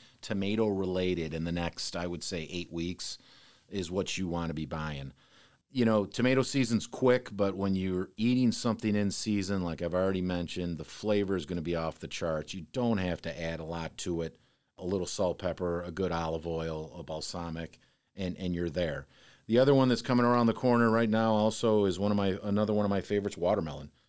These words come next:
Uh, watermelon in August, um, if this weather keeps up the way it has been, is just gonna be, is gonna be awesome. Watermelons, they're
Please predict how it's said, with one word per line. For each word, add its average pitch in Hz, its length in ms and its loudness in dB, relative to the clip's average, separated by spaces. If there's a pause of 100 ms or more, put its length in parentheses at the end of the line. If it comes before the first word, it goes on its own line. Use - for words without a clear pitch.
(420)
Uh, 98 100 2
watermelon 143 640 6
in 120 100 6
August, 117 640 2
um, 95 640 0
if 101 180 -6
this 95 200 -4
weather 98 280 2
keeps 98 340 -6
up 98 180 -2
the 92 80 -4
way 87 220 2
it 82 80 -4
has 90 260 0
been, 101 320 -2 (460)
is 90 180 -6
just 92 220 -4
gonna 87 140 -4
be, 78 420 -4
is 87 180 -6
gonna 82 180 -4
be 80 120 -4
awesome. 73 400 -6
Watermelons, 85 580 -4
they're 90 160 -2